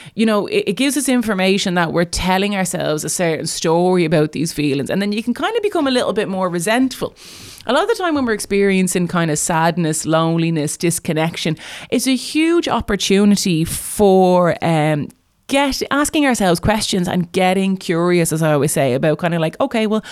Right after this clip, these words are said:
what's coming up for me here?" Whereas a lot of the time we're, in today's society, I mean, there's such a pressure to be positive. Do you know, like, it's,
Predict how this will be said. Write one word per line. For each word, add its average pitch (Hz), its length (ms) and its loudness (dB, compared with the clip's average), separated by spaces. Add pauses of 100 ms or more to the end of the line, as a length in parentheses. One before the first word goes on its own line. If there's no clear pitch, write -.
(180)
what's 254 220 0
coming 220 260 0
up 233 140 0
for 208 100 0
me 175 140 2
here?" 151 200 0
Whereas 185 200 0 (360)
a 202 80 0
lot 226 200 4
of 262 40 -2
the 294 60 2
time 196 400 0
we're, 185 300 0 (440)
in 202 120 2
today's 226 480 2
society, 185 600 -2
I 185 80 -2
mean, 185 320 2 (280)
there's 202 180 0
such - 360 0 (100)
a 196 80 -6
pressure 190 760 -4
to 180 160 -2
be 160 160 -2
positive. - 920 -2
Do 196 100 2
you 233 60 6
know, 226 180 4
like, 185 260 2
it's, 202 220 0